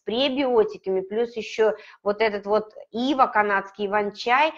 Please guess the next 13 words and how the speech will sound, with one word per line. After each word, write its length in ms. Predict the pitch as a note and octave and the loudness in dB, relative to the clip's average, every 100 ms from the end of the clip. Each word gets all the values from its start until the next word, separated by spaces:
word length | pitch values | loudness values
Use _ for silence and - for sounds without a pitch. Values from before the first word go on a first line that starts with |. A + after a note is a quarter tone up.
| - | -8
или 160 | G#3 G#3 | -6 -4
кипре 680 | - A#3+ - G#3+ B3 D4+ | -4 -2 4 4 6 4
его 200 | C#4+ A3+ | 4 4
еще 240 | G3+ - G#3 | 4 2 -4
называют, 640 | G3+ F#3+ G#3 G3+ F3+ F3+ - _ _ _ | -4 -4 2 4 4 4 -4 _ _ _
вот 220 | F#3 G#3+ | -4 2
это 240 | A#3+ B3 A3+ | 2 2 0
все 360 | - - B3+ | -2 0 2
в 100 | A#3 | 2
комбинации 840 | - G#3+ G#3 G#3+ A#3 C4+ D#4 - G#3+ | 2 0 0 0 2 2 0 -4 0
дает 420 | G#3 G#3+ A#3 A#3 | 2 4 2 0
нам 240 | G#3+ G#3 - | -2 -2 -2
очень-очень 760 | A#3 A#3 G#3 G#3 B3 B3+ A3 | -2 -2 -2 -2 -2 -4 -8